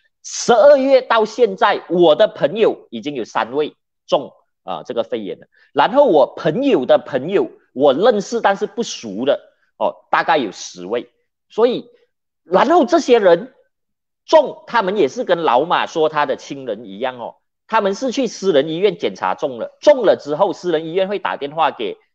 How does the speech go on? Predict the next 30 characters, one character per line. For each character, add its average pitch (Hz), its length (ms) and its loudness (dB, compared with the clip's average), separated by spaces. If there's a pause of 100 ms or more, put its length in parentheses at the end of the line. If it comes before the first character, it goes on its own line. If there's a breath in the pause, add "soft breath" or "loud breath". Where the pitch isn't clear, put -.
(120)
呃， 82 300 -10
卫 170 200 -2
生 - 220 -4
部， 151 240 -6 (180)
叫， 160 180 2 (300)
呃， 95 240 -4 (640)
要 165 140 4
来 104 140 2
治 143 240 -6
疗 92 160 -2
他 98 140 -6
们。 90 160 -16
然 123 160 -2
后 220 140 -2
他 170 180 -4
们 165 120 -8
打 120 120 0
电 180 160 -4
话 196 100 0
去 202 140 -8
的 139 100 -4
结 113 180 -4
果 101 140 -8
是 143 100 -12
什 95 140 -12
么？ 82 100 -20
叫 - 160 0
他 113 120 -4
回 90 180 -10
家 87 180 -6